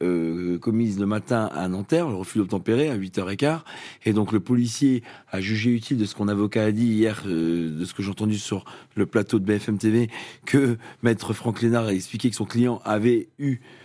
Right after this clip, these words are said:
euh, le sentiment d'agir en état de légitime défense. Maintenant, ça sera au magistrat de décider, euh, ni aux commentateurs, ni à tous ceux qui ont l'impression d'avoir un avis éclairé sur la question.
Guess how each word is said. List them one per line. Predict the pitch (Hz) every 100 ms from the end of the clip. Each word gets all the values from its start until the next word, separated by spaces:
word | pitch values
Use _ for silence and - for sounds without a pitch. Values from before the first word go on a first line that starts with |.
| - -
euh, | 95
le | 95
sentiment | 110 - 120 117
d'agir | 107 107 104 117 101
en | - 101
état | 107 117
de | 107
légitime | 104 - 98
défense. | 90 147 151 -
Maintenant, | 95 120
ça | 113
sera | 101 -
au |
magistrat | 98 98 98 -
de | 110
décider, | 95 90 90 98 135
euh, | 104 95
ni | 95 120
aux | 107
commentateurs, | 101 90 87 92 131 135 - - -
ni | 131 139
à | 123
tous | 95 98
ceux | - 127
qui | - 98
ont | 101
l'impression | 92 95 107 120
d'avoir | 104 101 101
un | 98
avis | 98 101
éclairé | 101 113 110
sur | 107 104
la | 92
question. | - - 135 147